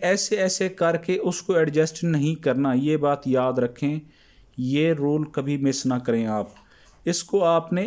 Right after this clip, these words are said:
ऐसे करके चेंज नहीं करना, हमेशा वही लगानी है जिस, जो आपने ट्रेंड लाइन लगानी, जिस तरह लगाई है। ट्रेंड लाइन लगाने के लिए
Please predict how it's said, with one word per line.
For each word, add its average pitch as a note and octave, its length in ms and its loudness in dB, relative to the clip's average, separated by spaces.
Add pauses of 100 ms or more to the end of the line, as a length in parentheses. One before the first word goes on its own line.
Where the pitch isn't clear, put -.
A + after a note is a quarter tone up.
(100)
ऐसे D#3 320 -2
करके D#3 440 -2 (540)
चेंज E3+ 340 0
नहीं D3 300 0
करना, C#3+ 400 2
हमेशा D#3+ 540 0
वही D3 540 -2 (720)
लगानी D#3+ 380 0
है E3+ 180 0
जिस, D#3+ 180 0
जो D3+ 280 0
आपने D#3 340 0
ट्रेंड E3 400 -2
लाइन E3+ 200 0
लगानी, B2+ 520 2
जिस B2+ 400 2
तरह D3 140 0
लगाई A#2 360 2
है। G2 140 -2 (1300)
ट्रेंड G3+ 300 2
लाइन G#3+ 240 4
लगाने G#3 400 2
के G#3 180 0
लिए G#3+ 220 2